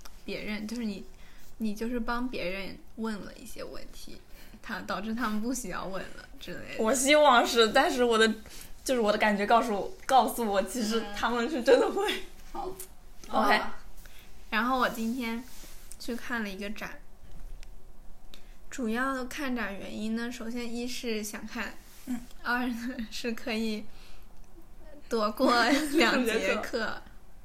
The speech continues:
Speaker 1: 其实我不想躲数学的，我想躲的是S S。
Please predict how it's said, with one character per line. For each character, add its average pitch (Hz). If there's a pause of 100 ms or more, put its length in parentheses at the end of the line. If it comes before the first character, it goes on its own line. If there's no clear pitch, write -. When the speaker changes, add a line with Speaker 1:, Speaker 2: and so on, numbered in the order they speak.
Speaker 1:
其 -
实 269
我 214
不 240
想 208
躲 190
数 214
学 -
的， - (360)
我 233
想 262
躲 269
的 208
是 277
S 240
S。 294